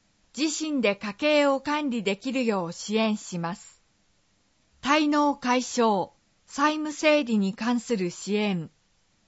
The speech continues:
各種給付金制度の利用に向けた支援等を行い、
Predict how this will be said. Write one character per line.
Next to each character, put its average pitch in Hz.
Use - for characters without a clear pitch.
各 285
種 202
給 285
付 -
金 294
制 294
度 226
の 185
利 190
用 262
に 254
向 233
け 226
た 214
支 247
援 277
等 214
を 156
行 214
い、 165